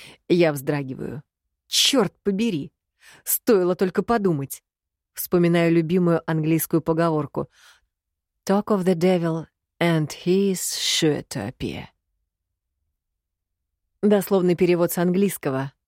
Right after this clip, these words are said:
"Поговори о дьяволе, и он появится". Соответствует поговорке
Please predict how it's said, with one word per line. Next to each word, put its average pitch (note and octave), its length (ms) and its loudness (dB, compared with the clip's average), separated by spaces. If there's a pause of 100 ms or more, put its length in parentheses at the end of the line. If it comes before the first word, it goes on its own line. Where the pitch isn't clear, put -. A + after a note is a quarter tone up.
(260)
"Поговори F3+ 440 2
о E3 100 4
дьяволе, D#3+ 480 -2
и - 180 0
он G3+ 160 2
появится". C#3+ 720 -4 (480)
Соответствует D#3+ 840 -2
поговорке D3 840 -2